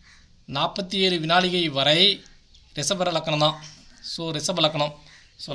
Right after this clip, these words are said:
லக்கணம் வந்து ரிஷபம், லக்கணம் வந்து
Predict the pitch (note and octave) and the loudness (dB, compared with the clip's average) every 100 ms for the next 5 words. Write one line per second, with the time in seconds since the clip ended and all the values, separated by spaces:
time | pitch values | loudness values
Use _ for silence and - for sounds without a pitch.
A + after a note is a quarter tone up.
0 | C3+ C#3+ G3+ E3+ E3+ D3 D3+ B2+ - - | -4 -2 -2 -4 -4 -4 -6 -8 -12 -20
1 | _ _ - _ - _ - - _ _ | _ _ -20 _ -20 _ -20 -20 _ _
2 | - - _ _ - - _ - _ _ | -20 -20 _ _ -20 -20 _ -20 _ _
3 | - B2+ C3 - F#3+ E3+ F3 | -16 -8 -8 -4 -2 -2 0